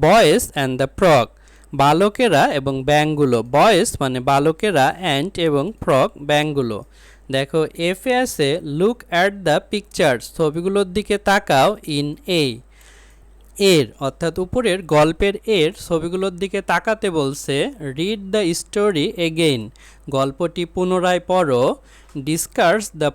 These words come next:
following question", অনুসরণ করা প্রশ্নগুলো আলোচনা করো। "In groups", দলে, "and write answer", এবং উত্তরগুলো লেখো।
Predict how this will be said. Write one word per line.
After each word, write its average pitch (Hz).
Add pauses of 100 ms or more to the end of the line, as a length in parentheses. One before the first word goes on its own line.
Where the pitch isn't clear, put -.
following 175
question", 185
অনুসরণ 170
করা 202
প্রশ্নগুলো 165
আলোচনা 165
করো। 123 (400)
"In 151
groups", 175 (220)
দলে, 156 (120)
"and 131 (280)
write 202 (100)
answer", 156
এবং 131
উত্তরগুলো 185
লেখো। 147